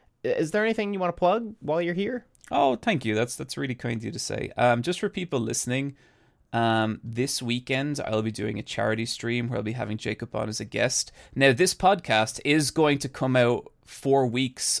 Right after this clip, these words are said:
Speaker 2: after that stream, so I'm gonna ask you to go back a month. Uh, I, that's a, I don't, I can't tell you how to do that, but just please do it and come to my stream and donate money to cancer.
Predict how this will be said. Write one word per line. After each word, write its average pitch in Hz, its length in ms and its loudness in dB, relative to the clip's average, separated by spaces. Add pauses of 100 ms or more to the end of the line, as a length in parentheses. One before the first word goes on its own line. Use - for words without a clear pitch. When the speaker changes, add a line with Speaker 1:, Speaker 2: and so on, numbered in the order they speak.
(120)
Speaker 2:
after 131 380 4
that 123 200 0
stream, 120 540 -2 (260)
so - 180 -2
I'm 127 100 2
gonna 131 240 2
ask 123 360 -2
you 127 120 -2
to 113 80 2
go 123 240 2
back 139 280 6
a 156 60 2
month. 113 640 -2 (340)
Uh, 110 220 4
I, 117 140 6
that's 123 260 0
a, 135 80 -6 (240)
I 120 120 4
don't, 123 300 2
I 117 140 2
can't 117 260 0
tell - 140 -2
you 117 160 0
how 117 100 2
to 110 100 0
do 107 200 -4
that, 113 240 0
but 110 140 -6
just - 220 -8 (140)
please 107 220 -4
do 113 160 0
it 135 180 4 (320)
and 117 240 6
come 127 220 -2
to - 100 -6
my 117 140 2
stream 110 720 0
and 107 400 -4
donate 107 480 -4
money 107 240 -6
to 110 100 -6
cancer. 113 540 -10